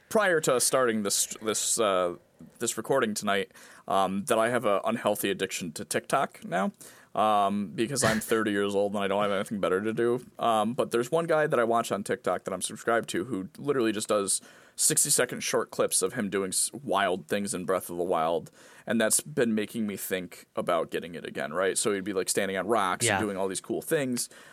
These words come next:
Speaker 1: Um, you know, th-, like, uh, the, just, like, the physics behind it, and, like, that actually i-,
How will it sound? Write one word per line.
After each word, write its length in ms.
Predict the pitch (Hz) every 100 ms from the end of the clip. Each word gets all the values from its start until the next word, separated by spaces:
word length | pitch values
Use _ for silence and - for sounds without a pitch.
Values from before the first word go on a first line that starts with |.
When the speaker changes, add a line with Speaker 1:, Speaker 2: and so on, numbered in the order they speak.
| - -
Speaker 1:
Um, 560 | 104 95 92 95 92 - - 147
you 100 | 127
know, 200 | 110 101
th-, 280 | - - 135
like, 220 | 120 -
uh, 100 | -
the, 160 | 131 120
just, 260 | 117 151
like, 140 | 139 -
the 60 |
physics 400 | - 202 175 -
behind 340 | - - 80 76
it, 140 | -
and, 240 | 101 101 98
like, 160 | 110
that 160 | 131 120
actually 360 | 113 -
i-, 20 | 107